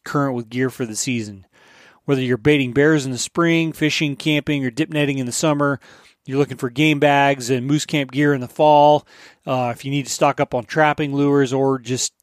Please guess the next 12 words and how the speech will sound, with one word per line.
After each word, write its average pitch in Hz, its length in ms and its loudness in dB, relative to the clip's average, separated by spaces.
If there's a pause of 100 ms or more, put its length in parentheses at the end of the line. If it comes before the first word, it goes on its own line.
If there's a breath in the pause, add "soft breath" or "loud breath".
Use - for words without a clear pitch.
(100)
get 143 160 2
everything 135 320 0
you 131 80 -2
need 135 240 -2
to 123 80 -10
go 131 160 0
ice 139 240 0
fishing, 120 340 -6
they've 120 140 -8
got 131 240 -2
you - 80 -14
covered. 107 420 -6